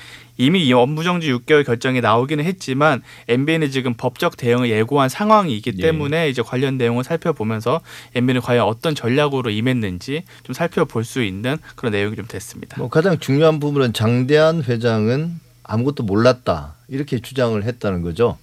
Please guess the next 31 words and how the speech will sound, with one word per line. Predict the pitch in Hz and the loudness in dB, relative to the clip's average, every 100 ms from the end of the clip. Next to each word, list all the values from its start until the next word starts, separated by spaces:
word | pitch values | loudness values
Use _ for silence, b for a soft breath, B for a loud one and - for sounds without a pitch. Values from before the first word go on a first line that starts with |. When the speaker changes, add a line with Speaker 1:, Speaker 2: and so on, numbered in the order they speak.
| _ | _
Speaker 1:
맞습니다. | 98 - 107 101 101 - | -14 -10 -8 -6 -6 -6
장대한 | 120 139 156 | -2 4 4
회장한테 | 156 151 143 131 165 131 - B B B | 4 0 0 -2 -2 -4 -6 B B B
이 | 139 | -2
사안에 | 190 185 | 0 0
대해 | 165 156 | 2 0
보고받은 | - 135 165 175 165 151 | 0 -2 0 2 0 -2
적 | 131 | -2
있냐라는 | 110 117 123 120 113 135 165 156 | -2 0 2 2 0 0 -2 -4
질문이 | - 123 123 123 117 | -6 -4 -2 -2 -2
나오는데요. | 104 98 101 98 98 123 120 | -2 -4 -4 -6 -4 -2 -2
장대한 | - 113 120 123 135 | -4 -4 0 0 -2
회장은 | 139 139 151 143 - B B B B | -4 -2 -2 -4 -6 B B B B
"중대한 | - 143 143 151 170 | -8 -2 0 4 2
사안이라고는 | 175 202 196 180 165 165 147 175 185 | 2 0 0 2 2 2 0 -2 -4
보고받지 | - 135 170 196 190 170 | -6 -2 0 -2 -2 0
않은 | 104 117 165 180 | 0 0 -2 -4
것 | 175 | -6
같다. | - 98 - 95 - b b b b b | -6 -10 -8 -10 -10 b b b b b
직원을 | - 151 160 175 175 - | -8 -4 0 2 2 -2
동원해 | 131 117 156 | -2 0 0
주식을 | 156 123 127 131 | -2 -4 -6 -6
사라, | 127 170 127 120 | -4 -2 -2 -2
차명을 | - 196 196 185 160 | -4 -2 0 0 -2
하라, | 160 147 175 B B B - | -2 -2 -2 B B B -4
이런 | 123 190 | 0 0
이야기는 | 165 135 131 131 120 135 | 0 2 2 0 -2 -2
해본 | 156 160 | -2 -2
적이 | 147 139 | -2 -2
없다"라고 | - - - 113 107 117 | -6 -6 -2 0 0 -2
하면서 | 127 135 120 120 165 | -4 -4 -6 -2 0